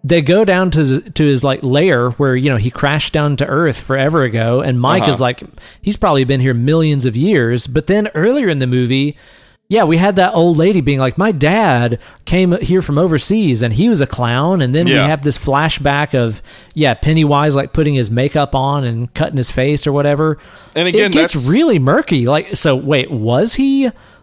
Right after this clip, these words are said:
Speaker 1: a man who was with the circus at some point? I don't know.
Speaker 2: That, that is Bill Skarsgård out of his paint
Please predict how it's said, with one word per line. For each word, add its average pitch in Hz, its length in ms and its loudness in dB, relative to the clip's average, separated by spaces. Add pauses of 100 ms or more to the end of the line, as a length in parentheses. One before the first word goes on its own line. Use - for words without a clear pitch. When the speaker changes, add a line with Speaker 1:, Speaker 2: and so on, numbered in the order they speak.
(220)
Speaker 1:
a 170 80 2
man 147 600 2
who 170 280 2
was 135 380 0
with 135 300 -2
the 131 120 0
circus 143 560 -4
at - 140 -6
some 254 260 -2
point? 247 460 -2
I 160 120 -2
don't 170 320 -2
know. 135 600 0 (380)
Speaker 2:
That, 147 260 -2
that 165 180 2
is 165 160 0
Bill 160 240 0
Skarsgård 127 960 -2 (100)
out 123 240 0
of 120 120 -2
his 110 140 -8
paint 135 440 -6